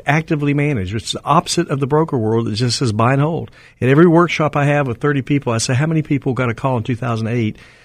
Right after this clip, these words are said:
to say from your broker, you know, it's tanking, the market is going down fast overnight,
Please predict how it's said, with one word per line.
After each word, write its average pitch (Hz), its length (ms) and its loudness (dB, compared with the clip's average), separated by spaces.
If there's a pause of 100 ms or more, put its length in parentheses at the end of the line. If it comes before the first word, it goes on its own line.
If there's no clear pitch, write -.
(320)
to 123 100 -2
say 123 300 2
from 117 240 0
your 110 100 0
broker, 123 500 2 (140)
you 123 80 -2
know, 113 300 0
it's 120 180 -2
tanking, 160 680 0
the 113 60 -6
market 127 360 0
is 127 80 -4
going 127 200 0
down 117 240 0 (120)
fast 139 400 -2 (180)
overnight, 123 580 0